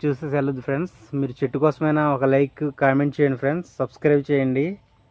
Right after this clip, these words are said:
చూడండి, మీకు ఇప్పటికీ రెండు పక్కలు చూపించాను ఫ్రెండ్స్, ఇంకా రెండు పక్కలు ఉన్నాయి, అవి కూడా చూపిస్తాను ఫ్రెండ్స్. ఓకే,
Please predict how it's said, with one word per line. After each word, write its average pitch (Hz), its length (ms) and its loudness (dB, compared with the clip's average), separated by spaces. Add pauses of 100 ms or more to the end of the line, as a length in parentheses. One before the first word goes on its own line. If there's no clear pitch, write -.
(1160)
చూడండి, 139 400 0 (2000)
మీకు 131 240 -6
ఇప్పటికీ 139 340 0
రెండు 139 180 2
పక్కలు 135 300 2
చూపించాను 143 460 0
ఫ్రెండ్స్, 147 280 -4 (2000)
ఇంకా 143 200 -6
రెండు 131 180 -2
పక్కలు 143 260 0
ఉన్నాయి, 156 180 0
అవి 127 100 -4
కూడా 139 160 -2
చూపిస్తాను 135 480 -6
ఫ్రెండ్స్. 147 280 -6 (1500)
ఓకే, 143 260 -6